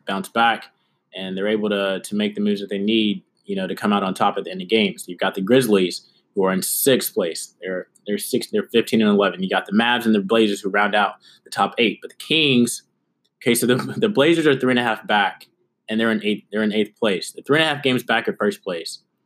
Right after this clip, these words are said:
They're in eighth place. The Kings are four back at first place. All right, the Kings are a half game back of the Blazers, and you've got the Spurs, who are two games back, or a game and a half. The Spurs are two and, a game and a half back.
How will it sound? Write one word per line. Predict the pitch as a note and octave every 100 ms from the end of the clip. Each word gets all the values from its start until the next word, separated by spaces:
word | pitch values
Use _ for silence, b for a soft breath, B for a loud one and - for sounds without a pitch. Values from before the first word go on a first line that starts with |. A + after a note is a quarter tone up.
| _ _
They're | A2
in | G#2 G#2
eighth | G#2+ G#2
place. | G#2+ F2+ -
The | F2+
Kings | - C#3 C#3
are | A2
four | - D3 C3+
back | G2+ G2
at | -
first | - F2+ -
place. | E2+ D#2+ - - _ _ _ -
All |
right, | G2 G#2+
the | -
Kings | - D3+ D#3
are | B2+
a | A2+
half | B2 C3
game | C3
back | A#2 A2+
of | G2+
the | F#2
Blazers, | A#2 A#2 A2 G#2+
and | G#2+
you've | G2+
got | G2+
the | F#2+
Spurs, | - - C3 B2+ A#2+ A#2
who | - F#2+
are | F#2
two | - C#3
games | C3+ G2+ F2+
back, | - F2+ F2+
or | G2+
a | G2
game | A2
and | G2+
a |
half. | A#2+ A2+ F2 - _ _ _ _ _ _ _
The | F#2
Spurs | - C3+ C#3+
are | B2
two | - C3+
and, | B2+ G#2+
a |
game | G#2 A#2 A#2
and |
a | G#2
half | A#2+ A#2 -
back. | F2+ E2+